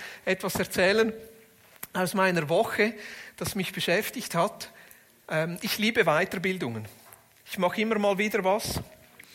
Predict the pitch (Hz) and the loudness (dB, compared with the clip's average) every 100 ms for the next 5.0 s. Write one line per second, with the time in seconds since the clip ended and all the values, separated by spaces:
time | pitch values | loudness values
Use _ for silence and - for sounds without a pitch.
0 | - - - 180 185 185 - 180 185 202 | -20 -20 -4 0 2 2 2 4 4 4
1 | 196 202 190 185 - 185 175 175 175 190 | 0 -2 -2 -2 -2 2 0 0 -6 -4
2 | 190 175 165 156 147 170 147 226 240 - | -4 -2 0 2 0 0 4 4 2 -4
3 | 220 196 175 175 - 202 214 220 190 - | -4 -4 -4 -4 -4 -4 -4 -6 -8 -6
4 | - 160 160 175 185 180 175 175 - 156 | -4 0 0 0 -4 -2 -2 -2 -4 -6